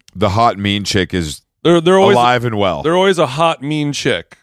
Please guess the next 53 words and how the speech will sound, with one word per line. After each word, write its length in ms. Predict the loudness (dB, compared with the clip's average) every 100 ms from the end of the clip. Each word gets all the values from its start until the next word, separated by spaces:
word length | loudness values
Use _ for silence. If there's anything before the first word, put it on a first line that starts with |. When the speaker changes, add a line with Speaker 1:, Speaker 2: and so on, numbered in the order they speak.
| _ -2
Speaker 2:
And 80 | 0
it, 40 |
Speaker 1:
Perfect. 180 | 0 0
Speaker 2:
it 100 | 0
happened 340 | 2 0 0
Speaker 1:
That's, 120 | 0
Speaker 2:
to 40 | 2
Speaker 1:
that's 20 |
Speaker 2:
me 140 | 2 0
Speaker 1:
wh-, 20 |
Speaker 2:
this 80 | -2
Speaker 1:
that's 120 | -2
how 140 | 0 2
Speaker 2:
morning. 200 | 2 0
Speaker 1:
it 40 |
should 200 | -2 -4
be, 200 | -6 -8
God 260 | -8 -10 -10
damn 220 | -14 -14
it. 160 | -14 -6
Speaker 2:
It 80 | -2
happened 260 | -2 -2
to 80 | 0
me 120 | 0
this 220 | 2 0 0
morning 480 | 0 2 0 -2 -6 _ -6
when 120 | 0
I 100 | 2
was 140 | 2
like, 120 | 0 0
"Oh, 160 | 0
hey, 420 | 0 0 0 0 0
uh, 220 | -2 -2
just 180 | -6 -4
one, 320 | -2 -2 -2
please." 460 | -2 -2 -2 -6 -8
And 180 | -8 -6
she's 160 | -4
like, 120 | -2 0
"Oh, 280 | 0 0 0
well, 440 | 0 0 -2 -6 _ _ _ _ _ _ _ _ -4
we 120 | -4
survey 380 | 0 0 2 0
the 100 | 0
restaurant 540 | 0 -2 -2 -2 -2 -2
and 60 |
it's 100 | -8
about 260 | -4 -4 -2
half 260 | -4 -4 -4
empty." 380 | -6 -6 -4 -4
And 120 | -4
she's 200 | -6 -4
like, 160 | -6